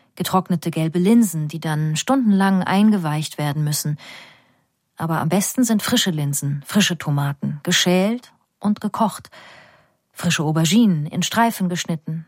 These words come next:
angebraten, nicht zu viel Öl, sie dürfen nicht im Öl schwimmen. Zum Abtropfen auf ein Küchentuch legen. Noch eine Zutat, die getrocknet sein darf, sind getrocknete Limonen, persische Limonen, klein und rund, kleiner und runder als Limetten.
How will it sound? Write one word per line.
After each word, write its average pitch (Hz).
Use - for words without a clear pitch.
angebraten, 160
nicht 208
zu -
viel 247
Öl, 156
sie 170
dürfen 208
nicht 208
im 180
Öl 185
schwimmen. 175
Zum 196
Abtropfen 247
auf 208
ein 208
Küchentuch 180
legen. 160
Noch 247
eine 185
Zutat, 175
die 147
getrocknet 185
sein 165
darf, 156
sind -
getrocknete 226
Limonen, 214
persische 185
Limonen, 147
klein 175
und 165
rund, 170
kleiner 247
und 220
runder 233
als -
Limetten. 196